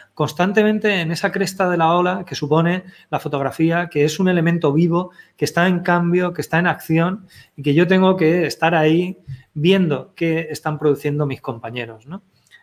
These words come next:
Y además es que me parece una parte del juego tan divertida e interesante como hacer las propias fotografías, ¿no? Yo durante un tiempo,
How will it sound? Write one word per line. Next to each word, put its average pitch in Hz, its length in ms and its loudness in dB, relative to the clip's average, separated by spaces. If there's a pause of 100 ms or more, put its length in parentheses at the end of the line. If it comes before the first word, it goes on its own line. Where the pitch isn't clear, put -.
Y 143 60 0
además 190 240 0
es 170 140 -4
que 220 100 -2
me 220 100 4
parece 180 380 2
una 180 200 0
parte 180 220 2
del 170 140 2
juego 180 500 2 (400)
tan 180 240 2
divertida 156 460 4
e 202 40 6
interesante 175 520 0
como 160 160 -2
hacer 175 240 0
las 156 140 -2
propias 139 300 -4
fotografías, 120 640 -6
¿no? 208 220 -8 (460)
Yo 151 180 6
durante 196 540 6
un 185 200 2
tiempo, 190 680 2